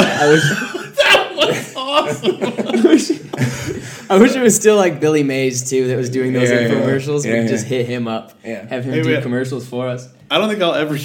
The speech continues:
Speaker 2: need to use that product, but man, I got excited about that product.
Speaker 3: Yeah, I'm sure it's, um, it's like a rubbery kind of chemical compound. It's probably not the, the best thing for the planet, but it works when, when you need it.
Speaker 2: There you go.
Speaker 3: <laughs> Yeah.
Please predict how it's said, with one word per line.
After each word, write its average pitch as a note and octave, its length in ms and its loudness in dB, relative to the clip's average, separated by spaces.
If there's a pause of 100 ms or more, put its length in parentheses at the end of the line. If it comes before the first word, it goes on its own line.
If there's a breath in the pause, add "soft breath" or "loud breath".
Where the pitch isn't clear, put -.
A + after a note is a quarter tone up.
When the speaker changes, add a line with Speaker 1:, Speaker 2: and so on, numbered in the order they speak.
(180)
Speaker 2:
need C#3+ 260 -2
to C#3 40 -6
use C#3 220 -2
that B2 180 -6
product, A#2+ 320 -4
but - 160 -12
man, A#2+ 320 -2
I A#2+ 120 0
got B2 140 0
excited A#2 460 -4
about A2+ 240 -2
that A#2 180 -6
product. G2 380 -4
Speaker 3:
Yeah, A#2+ 180 -4
I'm D3 120 -4
sure F#3+ 180 0
it's, D3 180 -2
um, C3 560 -2 (340)
it's B2+ 200 -10
like C3+ 140 -4
a A#2 60 0
rubbery B2 480 0
kind A#2+ 220 -2
of G#2 100 -6
chemical A#2 420 0
compound. A#2 600 -2
It's A2+ 120 -6
probably A#2 280 -2
not A2+ 260 -4
the, G#2 280 -8 (120)
the F#2 100 -14
best A2+ 300 -6
thing B2 180 -2
for B2 120 -6
the A#2 100 -2
planet, A#2+ 440 -2
but A2 440 -6
it B2 120 0
works B2+ 320 -2
when, A2+ 320 0
when A#2 180 2
you A#2 80 4
need A#2 200 2
it. A2 220 -8
Speaker 2:
There C3 180 -2
you B2 80 0
go. A#2 160 4
Speaker 3:
<laughs> - 20 0
Yeah. C#3+ 400 2